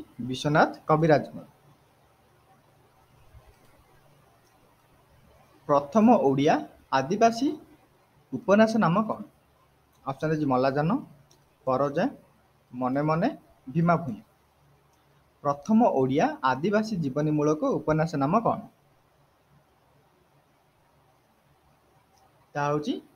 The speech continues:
ଭୀମା ଭୂଇଁ, ଗୋପାଳ ବଲ୍ଲଭ ଦାସଙ୍କ, ଯାହାକି ଉଣେଇଶହ ଆଠ ମସିହାରେ ପ୍ରକାଶିତ ପୁସ୍ତକ ଆକାରରେ।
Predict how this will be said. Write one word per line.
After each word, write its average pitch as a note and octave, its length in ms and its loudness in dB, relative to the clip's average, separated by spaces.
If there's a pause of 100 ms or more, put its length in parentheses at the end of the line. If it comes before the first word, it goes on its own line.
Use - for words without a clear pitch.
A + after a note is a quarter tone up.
(400)
ଭୀମା F3 360 -2
ଭୂଇଁ, B2 240 -6 (880)
ଗୋପାଳ B2+ 300 -2
ବଲ୍ଲଭ E3 260 0
ଦାସଙ୍କ, C#3+ 380 -2 (520)
ଯାହାକି C3+ 280 -2 (520)
ଉଣେଇଶହ D3 400 -4 (300)
ଆଠ D3+ 260 -2
ମସିହାରେ D3+ 440 -2 (500)
ପ୍ରକାଶିତ D#3+ 460 -2
ପୁସ୍ତକ C#3+ 420 -4
ଆକାରରେ। - 420 -12